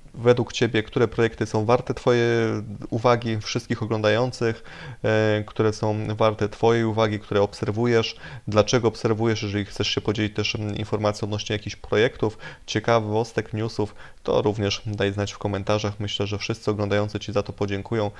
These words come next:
i, mm, może wyniknie coś z tego również pozytywnego. Tak więc dzisiaj tak na szybko zerknijmy sobie tylko po kolei,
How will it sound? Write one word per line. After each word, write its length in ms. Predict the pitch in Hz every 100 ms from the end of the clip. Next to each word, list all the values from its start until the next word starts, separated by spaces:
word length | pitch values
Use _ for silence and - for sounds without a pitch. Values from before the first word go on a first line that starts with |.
| - 127 -
i, 80 | 120
mm, 320 | 107 107 101
może 240 | 104 104 98
wyniknie 360 | 101 101 104
coś 160 | 104 98
z 100 | -
tego 300 | 104 101 98
również 420 | 104 104 104 101 101
pozytywnego. 640 | 107 104 101 101 101 110 139 - - - -
Tak 160 | 131
więc 160 | 131 120
dzisiaj 360 | 117 123 127 113
tak 180 | 113
na 300 | 117 110 110
szybko 360 | 107 135 - 117
zerknijmy 480 | 104 101 - 131 117
sobie 240 | - 104
tylko 280 | - 113 107
po 140 | 104
kolei, 360 | 101 107 110 107